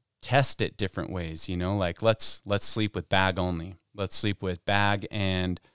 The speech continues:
pine needles under us. Let's dig to the dirt. Let's bury coals, bury it over the dirt, and then let's sleep straight on the dirt, no sleeping bag. Like, we've tested all of these things because we knew one day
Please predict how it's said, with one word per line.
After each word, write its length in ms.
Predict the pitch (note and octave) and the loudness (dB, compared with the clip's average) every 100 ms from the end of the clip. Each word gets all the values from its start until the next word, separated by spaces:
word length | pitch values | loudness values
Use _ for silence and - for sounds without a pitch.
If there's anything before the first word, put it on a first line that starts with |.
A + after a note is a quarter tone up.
| _ - | _ -2
pine 260 | A2+ G#2+ | 4 4
needles 320 | G2+ F#2 F#2 F2+ | 4 0 -2 -4
under 300 | F2+ F2 F2 | -6 -6 -8
us. 220 | F#2 - | -6 0
Let's 380 | G#2 A2 - - _ _ _ _ - | 0 2 -2 -4 _ _ _ _ 2
dig 180 | A#2 | 2
to 100 | - | 2
the 120 | G#2+ F#2 | -2 0
dirt. 440 | B2+ B2+ B2 - _ _ | 4 4 4 0 _ _
Let's 220 | A2 G#2+ | -2 -2
bury 340 | G2 A2 A2 G2+ | 0 2 2 0
coals, 760 | - C#3 C3+ A#2+ G#2+ G#2 - - _ _ _ _ _ _ _ - | 0 4 6 6 4 0 -2 -6 _ _ _ _ _ _ _ 6
bury 260 | A#2 A2+ | 8 8
it 80 | G#2 | 6
over 180 | G#2 G2 | 4 0
the 120 | F#2 | 2
dirt, 420 | A2 C3 B2+ - _ | 6 6 6 0 _
and 160 | G#2+ G#2 | 0 2
then 120 | G#2 | 2
let's 160 | G2 | 0
sleep 220 | - G#2+ - | 0 0 -2
straight 280 | - G#2 | 0 2
on 100 | G2 | 2
the 80 | F#2 | -2
dirt, 320 | E2 G#2+ F#2+ | 0 0 0
no 140 | F#2+ F#2+ | -2 -2
sleeping 420 | - G2 - F2 | -2 -4 -6 -8
bag. 320 | E2+ E2+ E2 | -8 -10 -4
Like, 260 | G#2 G2 - _ _ - | 0 0 -4 _ _ -2
we've 180 | D3 - | -2 2
tested 440 | C3+ C#3 - A2+ | 2 2 2 4
all 180 | G2 F#2 | 4 2
of 140 | F2 | -2
these 240 | F#2 F2 - | -4 -4 2
things 420 | A2+ G2 F2+ - | 2 2 -2 -6
because 460 | G#2+ G2 F#2 F2 | -6 -4 -4 -2
we 100 | G2 | 0
knew 460 | G#2 A2 B2+ G#2 G2 | 2 6 6 4 0
one 320 | G2+ G2 G2+ | -2 0 0
day 460 | F#2+ F#2 F2 F2+ | 0 -2 -4 -8